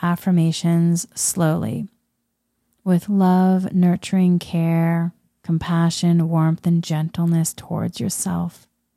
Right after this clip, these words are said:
If you wish, you can put your hand on your heart or your hand on your heart and your stomach, if that will support you.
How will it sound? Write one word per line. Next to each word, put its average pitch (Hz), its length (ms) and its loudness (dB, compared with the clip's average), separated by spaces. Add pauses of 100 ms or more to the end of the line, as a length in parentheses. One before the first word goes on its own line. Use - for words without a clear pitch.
(600)
If 190 180 -4
you 175 160 2
wish, 165 300 -2
you 180 80 -4
can 170 160 -4
put 170 160 -10
your 170 100 -4
hand 165 380 -2
on 160 100 -2
your 160 140 -2
heart 220 520 -4 (540)
or 180 80 -6
your 170 140 -2
hand 165 320 -2
on 160 100 -2
your 160 80 -4
heart 170 420 -10
and 190 140 2
your 190 80 2
stomach, 226 480 4 (680)
if 170 140 -8
that 170 180 -6
will 180 120 0
support - 500 -4
you. 208 320 0